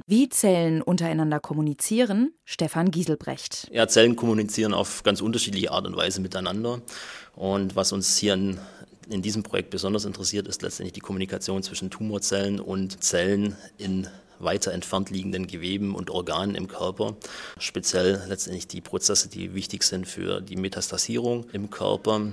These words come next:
Speaker 2: sprich welche grundlegenden Mechanismen treten hier auf, welche Mechanismen geben möglicherweise dann auch für die Zukunft die Chance, hier entsprechend therapeutisch eingreifen zu können. Und ein großes Augenmerk hier liegt,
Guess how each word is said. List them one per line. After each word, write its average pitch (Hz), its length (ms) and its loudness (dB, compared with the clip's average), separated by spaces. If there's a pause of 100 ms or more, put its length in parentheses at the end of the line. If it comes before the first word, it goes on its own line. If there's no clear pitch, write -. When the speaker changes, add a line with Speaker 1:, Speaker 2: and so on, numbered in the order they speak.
(140)
Speaker 2:
sprich - 380 -6
welche 90 440 -2 (280)
grundlegenden 113 540 2
Mechanismen 101 640 -2 (500)
treten 101 240 -2
hier 87 180 -2
auf, 143 540 2
welche 95 300 0
Mechanismen 95 580 0
geben 92 220 0
möglicherweise 92 500 -4
dann 90 140 -6
auch 85 140 -6
für - 120 -10
die 92 80 -12
Zukunft - 480 -10 (440)
die 90 80 -6
Chance, 95 520 2
hier 92 460 -2 (260)
entsprechend - 520 -8
therapeutisch 92 520 4
eingreifen 101 540 2
zu 110 120 -4
können. 110 320 -2 (520)
Und 90 580 -4
ein 92 220 0
großes - 400 0
Augenmerk 95 480 0
hier 113 340 4
liegt, 107 420 -2